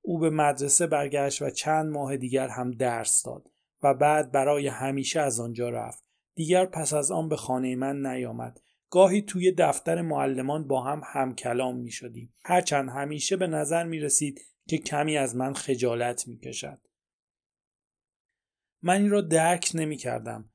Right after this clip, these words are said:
چطور این زن دوست داشتنی و با استعداد که می‌خواست در برابر جمع‌های بزرگ آواز بخواند،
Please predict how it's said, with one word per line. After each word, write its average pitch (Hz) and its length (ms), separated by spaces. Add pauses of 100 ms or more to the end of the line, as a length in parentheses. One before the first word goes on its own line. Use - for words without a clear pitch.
(160)
چطور 190 440
این 180 160
زن 143 220
دوست 139 480
داشتنی 139 540
و 151 80
با 139 240
استعداد 139 560
که 139 120
می‌خواست 147 500
در 139 140
برابر 139 480
جمع‌های 139 680
بزرگ 139 540
آواز 143 560
بخواند، 131 580